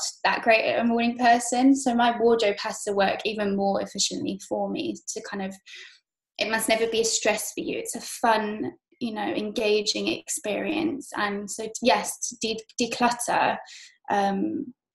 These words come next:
not only helps your, um, the energy of your space, but also the energy of your mind and your mindset.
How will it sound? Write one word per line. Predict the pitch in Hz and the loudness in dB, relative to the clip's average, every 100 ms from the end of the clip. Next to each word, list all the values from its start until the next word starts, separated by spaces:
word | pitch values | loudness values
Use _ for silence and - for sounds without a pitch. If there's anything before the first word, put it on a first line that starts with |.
| - | -2
not | 226 | 2
only | 220 208 208 | 2 2 0
helps | 220 202 - - | -2 -2 -2 -2
your, | 208 - 226 226 214 208 _ | -2 -2 -2 -2 -4 -8 _
um, | 208 208 202 208 208 - - - | -4 -4 -4 -8 -10 -10 -10 -8
the | - | 0
energy | 233 233 226 | 2 4 2
of | 220 | 0
your | 220 | 0
space, | - - - 233 370 381 - | 0 0 4 6 6 4 -4
but | - | -2
also | - 247 247 | 0 2 4
the | 226 214 | 4 4
energy | 214 214 202 202 | 2 0 0 0
of | 196 | 0
your | 196 | -2
mind | 196 185 190 180 | 0 0 0 -2
and | 101 | -6
your | 208 | -6
mindset. | 202 202 196 202 - | -6 -6 -8 -8 -4